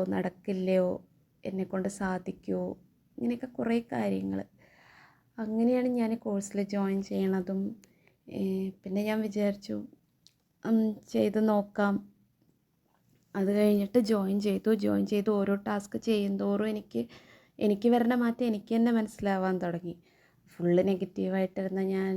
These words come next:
എനിക്ക് ആ നെഗറ്റിവിറ്റി കുറഞ്ഞു വന്നു. ഞാൻ പിന്നെ ഹോപ്പണോപ്പണ പ്രാക്ടീസ് ചെയ്തു,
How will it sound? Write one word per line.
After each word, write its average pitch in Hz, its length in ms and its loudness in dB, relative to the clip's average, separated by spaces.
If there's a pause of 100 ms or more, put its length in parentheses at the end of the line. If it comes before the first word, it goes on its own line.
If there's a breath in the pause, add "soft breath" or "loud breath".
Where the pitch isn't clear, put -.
എനിക്ക് 185 320 -4
ആ 190 120 0
നെഗറ്റിവിറ്റി 185 640 -4
കുറഞ്ഞു 185 460 -4
വന്നു. 185 360 -2 (600 soft breath)
ഞാൻ 190 140 0
പിന്നെ 185 200 2
ഹോപ്പണോപ്പണ 180 640 -2
പ്രാക്ടീസ് 185 540 -8
ചെയ്തു, 196 280 -6